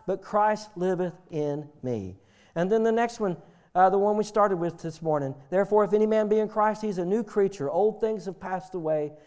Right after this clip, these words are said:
Behold, all things have become new." And the last one, I want you to really catch this,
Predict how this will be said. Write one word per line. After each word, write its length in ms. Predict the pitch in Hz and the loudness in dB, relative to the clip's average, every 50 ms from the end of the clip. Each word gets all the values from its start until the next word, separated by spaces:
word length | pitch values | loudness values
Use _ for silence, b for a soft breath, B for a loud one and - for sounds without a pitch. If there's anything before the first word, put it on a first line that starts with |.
| B B B B | B B B B
Behold, 540 | - 165 151 131 151 147 143 143 139 - - | -4 -4 -2 0 2 2 2 2 0 -2 -4
all 300 | - - 151 170 175 185 | -2 2 4 6 4 4
things 300 | 175 - 180 160 160 143 | 2 0 -4 -4 -4 -6
have 100 | 131 139 | -8 -6
become 400 | 131 139 127 - 139 131 127 123 | -6 -8 -6 -6 -6 -6 -4 -4
new." 260 | 117 117 110 101 101 95 b b b b b b b | -4 -6 -6 -6 -8 -12 b b b b b b b
And 120 | 143 147 147 | -12 -10 -8
the 60 | 147 | -6
last 360 | 151 156 165 180 175 165 - | -6 -6 -6 -6 -8 -10 -10
one, 140 | 165 156 151 | -8 -6 -6
I 40 | 156 | -6
want 260 | 151 151 156 151 - | -6 -6 -8 -10 -12
you 60 | 147 | -10
to 60 | 143 | -10
really 240 | 143 147 156 151 147 | -8 -6 -6 -6 -8
catch 320 | 135 - 143 123 - - - | -8 -8 -8 -8 -10 -12 -10
this, 280 | 131 120 113 107 - | -8 -8 -8 -10 -14